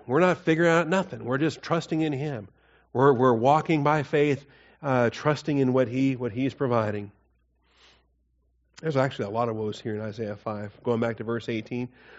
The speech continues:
"Woe to those who drag iniquity with the cords of falsehood, and sin is with cart ropes." You know, before you know it, just a little bit of sin turns into more sin, turns into more sin, turns into so much sin,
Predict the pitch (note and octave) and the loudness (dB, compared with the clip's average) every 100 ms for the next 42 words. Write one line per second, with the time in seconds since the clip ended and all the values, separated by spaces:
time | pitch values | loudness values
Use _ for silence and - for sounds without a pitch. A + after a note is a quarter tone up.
0 | - C3 C#3+ C3+ C#3+ C#3+ C3 A2+ C3+ C3+ | 2 8 10 10 8 8 4 2 4 4
1 | B2+ C3+ C#3+ C#3 C3 A2+ - C#3 B2+ A#2 | 2 2 2 0 0 -2 2 2 4 0
2 | - C#3 C#3 - C#3+ D3+ A2 - C3+ C3 | 2 4 4 4 4 4 -2 0 2 2
3 | G#2+ A#2+ - C3+ - C3+ D#3 - - _ | 0 -4 0 0 0 -2 -2 -6 -20 _
4 | _ _ _ _ _ - C3 C3 C3+ F3 | _ _ _ _ _ -4 0 2 4 4
5 | D#3 C3 D3 C#3+ B2+ C#3 B2 D3 C#3 C3 | 6 6 6 6 4 0 0 2 4 2
6 | B2 C#3 C3 B2+ C#3 B2+ A#2 A2 C3+ B2+ | 2 2 2 2 2 0 0 2 2 2
7 | C3 B2 B2 B2+ A2 A2+ B2+ B2+ - A#2+ | 0 -2 -2 -2 -2 0 0 0 0 -2
8 | A#2+ C#3+ C3 A#2 G#2+ - D3+ C3+ A#2 - | 0 0 -2 -2 -6 -2 0 0 -2 -4
9 | B2+ B2 | -2 -2